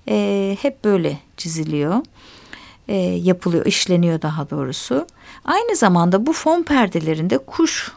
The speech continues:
figürü de sıkça karşımıza çıkıyor. Büyük çoğunluk kuşun ağzında da bir mektup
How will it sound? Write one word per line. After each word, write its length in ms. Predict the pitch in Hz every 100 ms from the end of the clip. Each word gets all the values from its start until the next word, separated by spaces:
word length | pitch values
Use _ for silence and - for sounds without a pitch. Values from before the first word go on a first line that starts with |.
| -
figürü 460 | - 180 165 156 147
de 140 | 143 147
sıkça 380 | - 180 - 147
karşımıza 580 | - 147 147 156 151 131
çıkıyor. 380 | - - - - _ - - - -
Büyük 260 | 269 320 -
çoğunluk 640 | - 170 151 170 381 - - _ - -
kuşun 320 | 277 262 370
ağzında 600 | - 190 180 180 175 254
da 160 | 294 262
bir 380 | 262 247 - - -
mektup 600 | 208 214 - 180 -